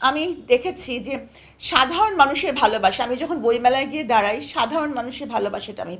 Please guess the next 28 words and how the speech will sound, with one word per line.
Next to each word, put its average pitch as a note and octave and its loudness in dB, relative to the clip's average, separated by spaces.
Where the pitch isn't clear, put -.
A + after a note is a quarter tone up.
পাই। - -4
কারণ C#4 4
হচ্ছে - -4
আমি D#4+ 4
নিজে, E4 0
নিজে D4 4
ফাইট D4 4
করে E4 2
কিন্তু F4 -2
এত A3+ 0
দূরে G#3+ 0
এসেছি। - -8
হ্যাঁ, D#4 -8
যদিও D#4 4
আমি D#4 2
জাতীয়তাবাদী C4+ 2
আদর্শকে B3 0
ধারণ A#3 0
করেছি, A#3 -4
তারপরেও D#4+ 4
কিন্তু D4+ -4
আমি C#4 4
কখনো C#4 2
আগে B3 0
কোনো C#4+ -2
ধরনের D4+ -2
কোনো D4+ -8
সুবিধা D#4 0